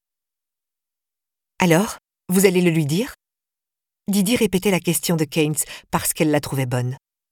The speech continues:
Darwin ne peut pas vous aider, dit Rosa. Il est parti depuis des années. Il vit sa vie,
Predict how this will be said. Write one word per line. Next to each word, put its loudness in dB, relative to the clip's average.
Darwin 4
ne 4
peut 0
pas 2
vous 0
aider, 0
dit 4
Rosa. 0
Il 2
est -2
parti -2
depuis -2
des -2
années. -8
Il 6
vit 4
sa 0
vie, 0